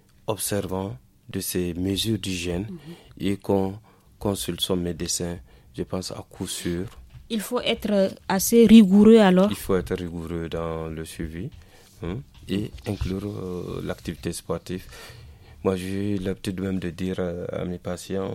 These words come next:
Speaker 1: euh, parce que vous n'êtes pas obligé toujours de dire qu'il faut que je parte au stade ou bien vous pouvez faire le sport même dans votre chambre.
Speaker 2: Mhm, mhm.
Speaker 1: Voilà, dans votre chambre, vous pouvez courir sur place pendant, euh,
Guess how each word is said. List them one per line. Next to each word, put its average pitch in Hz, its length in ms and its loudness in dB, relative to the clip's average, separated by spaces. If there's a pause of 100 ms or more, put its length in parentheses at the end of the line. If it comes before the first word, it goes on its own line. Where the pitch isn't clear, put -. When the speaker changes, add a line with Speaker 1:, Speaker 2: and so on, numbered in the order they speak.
(120)
Speaker 1:
euh, 76 420 -8
parce - 180 -14
que 85 180 -8 (500)
vous 101 100 -6
n'êtes 135 200 -4
pas 139 160 -2
obligé 101 400 -6
toujours 104 360 -8
de 92 400 -6 (140)
dire 107 200 -6
qu'il 98 240 -6
faut 98 160 -8
que 101 140 -8
je 95 140 -8
parte 95 340 -8
au 85 160 -10
stade 98 560 -4
ou 92 60 -8
bien 90 180 -6 (300)
vous 120 100 -6
pouvez 127 260 -2
faire 123 180 -2
le 110 140 -4
sport 113 300 -6
même 120 180 -4
dans 107 140 -6
votre 95 240 -8
chambre. - 360 -10 (320)
Speaker 2:
Mhm, 190 100 -2 (360)
mhm. 185 140 -6
Speaker 1:
Voilà, 98 280 -6 (180)
dans 98 180 -4
votre 110 160 -4
chambre, 123 320 0
vous 113 100 -4
pouvez 113 280 -2
courir 107 360 -4
sur - 220 -6
place 110 300 -4
pendant, 101 420 -4 (560)
euh, 95 300 -2